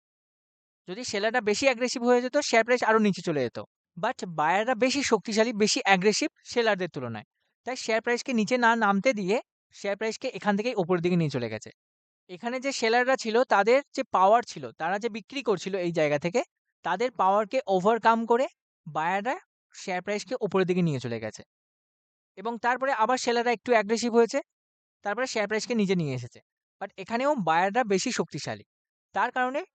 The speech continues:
শেয়ার প্রাইসকে আর নিচে নামতে না দিয়ে শেয়ার প্রাইসকে আবার ওপরের দিকে নিয়ে গেছে এই সেলারদেরকে ব্রেক করে। এখানে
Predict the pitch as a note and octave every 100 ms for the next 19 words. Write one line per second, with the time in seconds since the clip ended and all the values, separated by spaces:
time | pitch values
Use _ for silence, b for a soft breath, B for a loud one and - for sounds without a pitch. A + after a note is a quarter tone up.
0 | - - A3 A#3 A#3+ B3+ F#3+ A3 A#3+ A3+
1 | A#3+ A#3 A#3 A3 A3 A3 E3 G#3 - _
2 | _ - G3+ G#3 G#3+ - - G#3 A#3 E3+
3 | D#3 D3 B2+ A#2 G#2+ G#2 A2+ _ _ _
4 | _ _ _ _ _ _ _ - A3 D#4
5 | - _ - G3 F#3+ F#3+ B3+ F#4 _ _
6 | _ _ _ _ - C4+ E3 F#3 - C3+
7 | G#2+ - _ _ D#3+ G3+